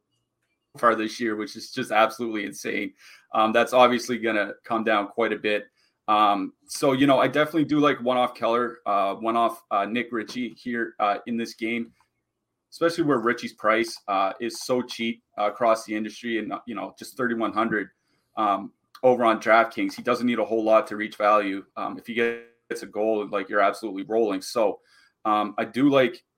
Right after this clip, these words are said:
uh, Ritchie and Keller as one-offs for Arizona. I just don't know if I would full stack any line. On the Montreal side, it, it's like, yes, um,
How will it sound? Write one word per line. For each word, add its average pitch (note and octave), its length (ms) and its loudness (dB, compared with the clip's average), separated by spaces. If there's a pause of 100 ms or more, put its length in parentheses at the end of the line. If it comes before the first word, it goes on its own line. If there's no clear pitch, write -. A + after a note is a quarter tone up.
uh, G#2 220 6
Ritchie A#2+ 300 -4
and A2+ 80 -8
Keller G#2+ 280 2
as G2 140 0
one-offs G#2+ 300 -2
for F#2 100 -8
Arizona. G#2 400 -2
I G2 100 0
just G#2 180 -10
don't A#2+ 180 0
know B2 160 2
if B2 120 -2
I A#2 40 4
would G2+ 180 -2
full G#2+ 280 -6
stack G2 500 -2
any G#2 200 -6
line. G2 380 -4 (580)
On B2+ 80 -2
the C#3 60 4
Montreal C#3+ 460 2
side, A2 300 0
it, - 100 -10 (540)
it's A#2+ 340 -6
like, A#2 180 -2
yes, A#2 440 4 (480)
um, A2 420 2